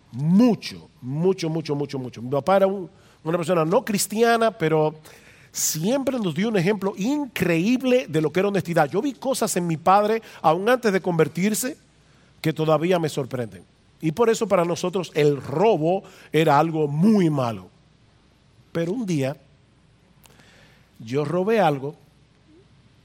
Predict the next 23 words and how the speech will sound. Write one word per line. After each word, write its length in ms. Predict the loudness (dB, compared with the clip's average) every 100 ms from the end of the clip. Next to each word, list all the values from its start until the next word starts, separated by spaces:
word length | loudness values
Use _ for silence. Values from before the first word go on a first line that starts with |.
| _ _ -18 -18 _ _ _
Yo 160 | -8 -6
fui 140 | 0
a 20 | 2
una 100 | 2
librería. 580 | 4 4 6 6 4 0 -14 _ _ _ _ _ _ _ _ _ _ _ -20 -20 _ _ _ _ _ _
Yo 140 | -8
tenía 260 | 0 2 2
como 240 | 0 -4
quince 320 | -2 -2 0 0
años. 460 | 0 -4 -8 -16 _ -20 _ _ _ _ _ -8
Me 100 | -6
encantaba 640 | -2 -2 0 2 4 2
Pablo 260 | 2 0 0
Neruda. 460 | 0 0 0 -2 -4 _ _ _ _ _ _ _ _ _ -20 _ _ _ _ _ -8
Fui 140 | 0
a 20 |
una 80 | 2
librería, 400 | 4 2 4 2
vi 80 | 2
un 80 | 0
librito 280 | 0 0
chiquitito 460 | -2 -2 0 0 0
así, 260 | 2 0